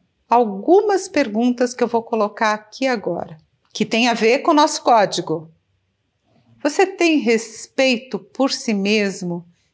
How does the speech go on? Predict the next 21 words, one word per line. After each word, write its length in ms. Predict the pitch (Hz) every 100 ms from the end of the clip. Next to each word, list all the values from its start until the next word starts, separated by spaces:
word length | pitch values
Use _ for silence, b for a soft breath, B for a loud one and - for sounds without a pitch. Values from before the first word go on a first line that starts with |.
| _ -
e 60 |
respeito 580 | 165 185 - 233 226 226
ao 60 | 196
seu 180 | 190
parceiro? 680 | 175 170 175 - 226 180 170 B B B
Responda 800 | 254 247 - 311 349 349 339 - - _ -
assim, 340 | 240 240 247
na 180 | 226 269
lata. 600 | 277 170 160 - 160 160 _ _ _ _
Você 180 | 151 233
acha 480 | 262 294 294 - 294
que 100 | -
você 140 | 226
tem 200 | 226 202
respeito 840 | 190 185 - 214 208 208 - 180 _ _ _ _
por 120 | 214
si 180 | 208 214
mesmo, 560 | 185 185 180 175 170 170 b b _ _
pelo 180 | - 175
seu 180 | 175 170
parceiro? 520 | 185 170 - 170 180